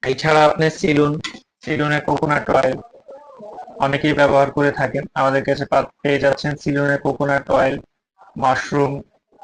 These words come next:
পাবনার ঘি। তো প্রিয় দর্শক, আজকে এই পর্যন্তই। আমাদের শপ থেকে কোনো প্রোডাক্ট পছন্দ হলে বা নিতে আগ্রহী হলে, আহ, আমাদেরকে WhatsApp করতে পারেন। আমাদের WhatsApp নাম্বার হচ্ছে জিরো ওয়ান থ্রি জিরো থ্রি ওয়ান জিরো থ্রি এইট টু নাইন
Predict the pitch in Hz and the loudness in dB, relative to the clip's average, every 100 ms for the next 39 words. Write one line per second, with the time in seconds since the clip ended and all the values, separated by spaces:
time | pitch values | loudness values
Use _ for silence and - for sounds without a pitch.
0 | - - - 135 147 143 127 120 135 139 | -20 -12 0 0 2 0 0 -2 -2 -2
1 | - _ _ - - - _ _ _ _ | -8 _ _ -20 -20 -20 _ _ _ _
2 | 622 _ _ _ _ _ _ _ _ _ | -20 _ _ _ _ _ _ _ _ _
3 | _ 151 - 175 180 170 160 190 190 170 | _ -6 -2 2 4 4 4 0 2 2
4 | - 190 165 165 175 160 180 165 170 190 | 2 2 4 4 2 2 2 2 2 2
5 | 247 - _ - - - _ - - 135 | 0 -8 _ -20 -20 -20 _ -16 -8 -2
6 | 147 160 147 - _ _ _ - - - | 2 4 2 -6 _ _ _ -20 -18 -12
7 | - 156 - 160 170 175 170 160 156 156 | 0 0 2 0 2 2 0 2 4 4
8 | - 156 151 170 165 160 156 170 180 - | 4 0 2 2 4 4 4 2 0 -10
9 | - _ _ 139 139 147 160 143 139 151 | -20 _ _ -2 0 2 6 6 6 4
10 | 165 156 156 151 190 - _ _ _ _ | 4 4 4 4 2 -4 _ _ _ _
11 | 127 123 123 - 143 151 156 160 156 147 | -4 0 0 0 0 2 2 4 6 4
12 | - 165 - 151 160 151 143 151 147 147 | 4 0 2 2 0 2 2 4 2 4
13 | 151 143 139 - 151 156 151 151 151 151 | 4 4 4 2 0 0 2 2 2 0
14 | 151 147 151 151 151 - 160 143 156 156 | 0 4 6 4 2 0 0 2 4 2
15 | - 160 160 143 143 139 156 175 175 165 | 2 0 2 2 2 2 2 2 0 0
16 | 160 156 - 175 156 110 110 | 2 2 2 2 2 0 -2